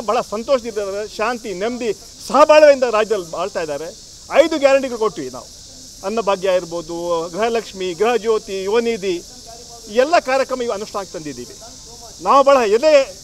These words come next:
ಎದೆ ಮುಟ್ಟಿ ಹೇಳ್ತೀವಿ ನಾವು, ಹೌದು ನಾವು ಹೇಳಿದ್ದು ಮಾಡಿದ್ದೀವಿ. ಆದರೆ ಭಾರತೀಯ ಜನತಾ ಪಾರ್ಟಿ ಸಂಪೂರ್ಣ ವಿಫಲರಾಗಿದ್ದಾರೆ.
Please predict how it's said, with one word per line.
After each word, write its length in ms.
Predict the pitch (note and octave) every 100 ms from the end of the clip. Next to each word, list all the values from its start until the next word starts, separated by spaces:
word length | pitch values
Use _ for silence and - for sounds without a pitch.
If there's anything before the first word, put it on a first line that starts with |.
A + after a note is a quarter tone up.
| - - - F#3+ - -
ಎದೆ 200 | G#3+ D#4
ಮುಟ್ಟಿ 280 | C4+ D4+ E4
ಹೇಳ್ತೀವಿ 360 | C#4 C4+ C4
ನಾವು, 140 | A3+ F3+
ಹೌದು 240 | A#3+ A#3
ನಾವು 420 | G#3+ G#3 - G#3
ಹೇಳಿದ್ದು 320 | F#3+ A#3 A#3
ಮಾಡಿದ್ದೀವಿ. 400 | G#3+ F#3+ F#3 D#3+
ಆದರೆ 320 | D3 G#3 C4+ E4+ - - - -
ಭಾರತೀಯ 280 | C3+ G#3+ A#3
ಜನತಾ 260 | G3+ F#3+ F#3+
ಪಾರ್ಟಿ 280 | F3+ E3+ A3+
ಸಂಪೂರ್ಣ 320 | E3+ F3+ G#3+ G#3+
ವಿಫಲರಾಗಿದ್ದಾರೆ. 880 | F3 G3+ E3+ C#3 B2+ A#2+ - -